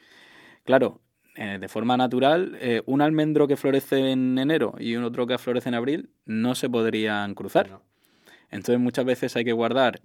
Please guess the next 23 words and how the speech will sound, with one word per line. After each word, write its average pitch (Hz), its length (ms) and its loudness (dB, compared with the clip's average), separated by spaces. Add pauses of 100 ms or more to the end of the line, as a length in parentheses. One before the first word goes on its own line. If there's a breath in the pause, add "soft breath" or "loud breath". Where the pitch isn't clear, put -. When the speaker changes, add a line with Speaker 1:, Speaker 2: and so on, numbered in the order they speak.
(120)
Speaker 1:
polen 127 340 2
de 101 60 -4
un 104 100 -4
año 113 200 -2
para 117 200 2
otro, 131 320 -2 (240)
que - 120 -14
se - 100 -10
guarda 101 240 -4
congelado, 123 640 -2 (640 soft breath)
eh, 113 300 0
para 107 260 0
poder 110 240 0
realizar 120 420 2
este 113 160 -6
tipo 110 180 -4
de 107 60 -2
cruzamientos, 98 640 -8
¿no? 117 240 -10 (480 loud breath)
Entonces 143 300 0
digamos 156 300 2
que 147 80 2
hay, 147 140 4